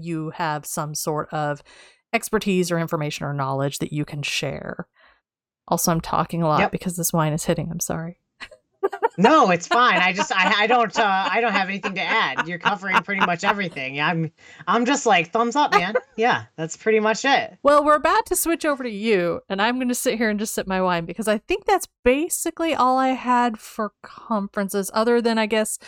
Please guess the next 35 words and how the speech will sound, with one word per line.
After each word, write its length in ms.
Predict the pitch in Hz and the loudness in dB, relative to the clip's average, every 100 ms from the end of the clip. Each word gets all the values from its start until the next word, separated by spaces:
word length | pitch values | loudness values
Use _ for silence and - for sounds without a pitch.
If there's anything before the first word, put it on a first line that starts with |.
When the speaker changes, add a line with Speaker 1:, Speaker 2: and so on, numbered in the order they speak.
| - - _ | -20 -20 _
Speaker 1:
the 80 | - | -4
final 300 | - 240 220 | 2 2 2
question, 340 | 220 208 - 196 | 2 0 2 -2
which 160 | 190 | -2
is, 140 | 190 - | -4 0
are 180 | 196 | 0
they 140 | 196 185 | 2 0
worth 280 | 170 175 226 | 0 0 2
it? 200 | 214 208 | 0 2
And 80 | 196 | 0
I 80 | |
think 140 | 190 185 | 0 2
that's 180 | 185 - | 0 -2
just 140 | 185 | -6
gonna 120 | 175 | -4
be 120 | 170 | -2
a 80 | 147 | -2
deeply 500 | 151 - 156 151 151 | -6 -8 -8 -6 -8
personal 400 | 147 156 151 165 | -4 -4 -2 -4
Speaker 2:
Yeah. 80 | 160 | -2
Speaker 1:
question, 460 | 156 156 - 165 165 | -2 -2 -2 -4 -4
especially 560 | 170 - 175 165 170 | -6 -4 -2 -2 -2
depending 420 | 160 160 160 156 156 | -4 -4 -6 -4 -4
on 160 | 156 | -4
the 120 | 151 | -4
widely, 800 | 156 151 151 156 156 156 151 151 - _ _ _ _ _ _ _ _ | -6 -2 0 0 0 -2 -2 -4 -8 _ _ _ _ _ _ _ _
it 80 | 208 | -4
depends 260 | 226 277 247 | -2 0 0
on 80 | |
what 140 | 220 196 | 0 -2
you 120 | 226 | 0
want 200 | 233 220 | 2 2
out 160 | 196 196 | 2 2
of 80 | |
it, 220 | 196 196 | 2 0